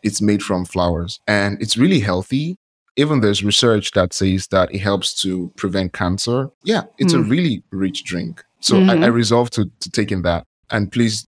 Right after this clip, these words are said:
Speaker 1: disclaimer, I'm not a doctor, so <laughs> don't go drink Zobo 'cause
Speaker 2: Yeah.
Speaker 1: there's any breast <laughs> cancer. Um, I'm just saying, like, rumor has it. So rumor has it.
Speaker 2: Mm.
Speaker 1: Anyway, but, you know, I go to buy it from a particular vendor,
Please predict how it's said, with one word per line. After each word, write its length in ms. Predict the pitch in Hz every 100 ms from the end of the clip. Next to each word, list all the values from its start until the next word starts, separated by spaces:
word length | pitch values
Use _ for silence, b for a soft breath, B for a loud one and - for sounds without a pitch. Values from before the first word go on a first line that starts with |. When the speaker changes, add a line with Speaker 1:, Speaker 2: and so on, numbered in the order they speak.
| -
Speaker 1:
disclaimer, 560 | 104 - 113 104 95 87
I'm 160 | 107 110
not 120 | 101
a 60 |
doctor, 400 | 90 92 - 90
so 260 | 90 92 90
<laughs> 40 | -
don't 200 | 156 156
go 160 | 156
drink 260 | 165 147 170
Zobo 260 | 156 156 -
'cause 240 | 180 -
Speaker 2:
Yeah. 120 | 190
Speaker 1:
there's 80 | 165 160 196
any 100 | 226
breast 280 | 156 220 -
<laughs> 40 | -
cancer. 360 | - - 131 - B B B 208 165
Um, 240 | - 110 101
I'm 160 | 113 113
just 220 | 117 110
saying, 240 | 101 92 78
like, 200 | 87 85 -
rumor 360 | 113 127 113
has 260 | 104 92 92
it. 140 | 82 -
So 300 | - 78 - _ -
rumor 280 | 95 95 87
has 260 | 80 80
it. 100 | - -
Speaker 2:
Mm. 340 | 180 175 170 165
Speaker 1:
Anyway, 360 | 147 143 113 92
but, 300 | 117 127 123 _ _ _ _ _ _
you 100 | 135
know, 80 | 135
I 120 | 139
go 180 | 135 143
to 60 | 214
buy 220 | 123 107
it 100 | 107
from 160 | - 101
a 40 |
particular 540 | - 87 104 - 98 85
vendor, 600 | 85 90 87 92 101